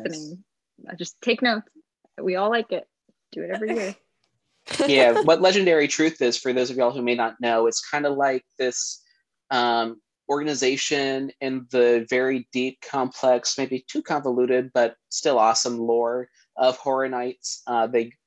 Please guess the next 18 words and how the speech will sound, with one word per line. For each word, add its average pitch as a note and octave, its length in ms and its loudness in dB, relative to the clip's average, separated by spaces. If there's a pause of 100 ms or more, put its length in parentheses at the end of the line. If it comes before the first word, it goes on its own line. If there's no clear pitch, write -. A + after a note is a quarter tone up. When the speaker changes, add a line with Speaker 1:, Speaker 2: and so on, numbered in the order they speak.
Speaker 3:
look D3+ 220 0
into D3+ 340 -2
the C#3+ 80 -4
different C3+ 480 -4 (400)
mysteries C3+ 840 -2
of B2 340 4 (100)
where B2+ 260 2
these C3 240 -4
horrific C3 460 -6
things C3 400 -4
are A#2+ 300 4 (120)
coming C3+ 220 -2
from B2 540 -2
and A2 200 -12 (560)
the B2+ 100 -2
things C3+ 260 0
behind B2+ 400 -2
that. A#2+ 360 4